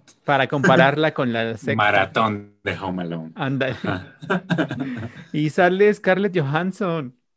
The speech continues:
Speaker 2: Sí.
Speaker 1: Que fue lo más emocionante y sorprendente, como de,
Speaker 2: Sí.
Speaker 1: no sé, de diecisiete años, una cosa así.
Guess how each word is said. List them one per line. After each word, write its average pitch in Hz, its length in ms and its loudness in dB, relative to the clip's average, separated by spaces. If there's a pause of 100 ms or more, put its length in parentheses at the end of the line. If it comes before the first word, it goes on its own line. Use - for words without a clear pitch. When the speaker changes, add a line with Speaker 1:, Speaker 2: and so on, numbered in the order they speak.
(640)
Speaker 2:
Sí. 220 840 2
Speaker 1:
Que 160 60 4
fue 120 120 4
lo 110 100 2
más 165 260 -4
emocionante 135 560 -4
y 147 40 -4
sorprendente, 131 840 -6
como 127 280 -4
de, 123 480 0
Speaker 2:
Sí. 123 60 -4
Speaker 1:
no 127 120 -6
sé, 139 220 -8
de 143 140 -4
diecisiete 123 680 -8
años, 135 360 -6
una 143 160 -10
cosa 147 220 -10
así. 147 320 -12